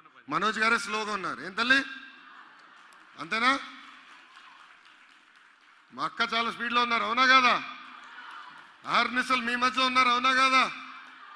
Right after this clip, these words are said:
So రాబోయే ఎన్నికల్లో మీరు ఏం చేస్తారు? సహకరిస్తారా? తెలుగుదేశం పార్టీని గెలిపిస్తారా? భారీ మెజారిటీతో గెలిపిస్తారా? అదేవిధంగా తెలుగుదేశం పార్టీ ఇన్ఛార్జ్ చిరంజీవి గారు కూడా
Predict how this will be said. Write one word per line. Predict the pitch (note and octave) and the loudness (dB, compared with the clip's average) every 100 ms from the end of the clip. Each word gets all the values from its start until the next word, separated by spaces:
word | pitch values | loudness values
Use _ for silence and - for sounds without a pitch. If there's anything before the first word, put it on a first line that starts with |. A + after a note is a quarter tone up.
| - - _ _ _ - | -20 -20 _ _ _ -12
So | E3+ | -4
రాబోయే | F3+ A3 | -2 0
ఎన్నికల్లో | A#3+ B3 B3 B3 | 0 0 0 2
మీరు | A#3 | 2
ఏం | A#3+ B3+ | 2 2
చేస్తారు? | B3 B3+ B3 | 2 4 4
సహకరిస్తారా? | - A3+ A#3+ B3+ B3+ B3+ B3 C4+ A3+ - - - - - - - - - - - | 2 -2 2 2 2 2 4 4 2 -2 -16 -18 -20 -20 -20 -20 -20 -20 -18 -6
తెలుగుదేశం | F#3+ B3 B3+ B3+ C4 | -2 4 6 6 4
పార్టీని | B3 B3+ C4 B3 | 6 6 4 2
గెలిపిస్తారా? | B3+ B3 C4 - C4 C#4 B3 - - - - - - - - - - - - | 2 2 0 2 4 6 4 0 -12 -18 -20 -20 -20 -20 -20 -20 -20 -20 -10
భారీ | - G3+ C4 | 0 4 6
మెజారిటీతో | B3+ B3+ C4 C4 B3+ | 6 8 8 8 4
గెలిపిస్తారా? | B3+ B3 A#3+ C4 C4 B3+ E3 - - - - - - - - - - - - _ - | 4 2 2 4 6 6 4 -4 -14 -20 -20 -20 -20 -20 -20 -20 -20 -20 -20 _ -20
అదేవిధంగా | A#2 F3+ F#3 F#3+ G3 F#3+ F3 - - _ _ _ - | -10 -6 -4 -4 -2 -4 -6 -18 -20 _ _ _ -18
తెలుగుదేశం | C#3+ F3+ F#3+ F#3 G3 | -12 -10 -8 -8 -10
పార్టీ | F3+ F#3 F#3+ F3+ | -4 -4 -4 -10
ఇన్ఛార్జ్ | F3 G3 F#3 E3+ | -6 -6 -4 -8
చిరంజీవి | F3 F#3+ F#3 F#3+ | -10 -12 -10 -6
గారు | F#3 F#3 | -8 -6
కూడా | F#3+ F#3+ | -6 -6